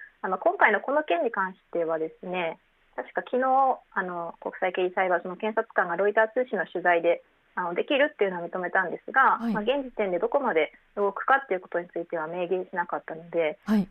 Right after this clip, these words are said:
Speaker 1: はい、どれぐらい、その、動いてくれるのかっていうのはまだわからない状況になっています。
Speaker 2: あ、そうなんですね。越智さんはこういった状況をどのようにご覧になってますか？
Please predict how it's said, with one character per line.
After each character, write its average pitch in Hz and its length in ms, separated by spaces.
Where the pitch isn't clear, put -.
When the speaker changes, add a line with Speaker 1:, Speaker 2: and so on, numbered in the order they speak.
Speaker 1:
は 190 140
い、 - 80
ど 196 80
れ 220 140
ぐ 233 100
ら 226 200
い、 226 140
そ 220 80
の、 202 140
動 202 100
い 196 80
て - 80
く - 140
れ 147 60
る 151 80
の 143 100
か - 160
っ - 20
て - 100
い 156 40
う - 20
の 160 60
は 165 80
ま 160 100
だ 143 80
わ 139 100
か 165 120
ら 165 100
な 160 120
い - 60
状 - 100
況 165 160
に 156 140
な 165 120
っ - 40
て - 100
い - 60
ま - 120
す。 - 280
Speaker 2:
あ、 - 220
そ - 180
う 214 40
な 196 100
ん 185 80
で 190 80
す - 160
ね。 202 360
越 262 60
智 - 120
さ 320 180
ん 226 160
は 190 160
こ 214 140
う - 20
い - 20
っ 208 40
た 220 100
状 214 180
況 208 320
を 208 80
ど 185 140
の 196 100
よ 220 140
う 220 80
に 170 220
ご 175 120
覧 175 120
に 180 40
な 185 60
っ 196 40
て 175 120
ま 170 140
す - 120
か？ 190 360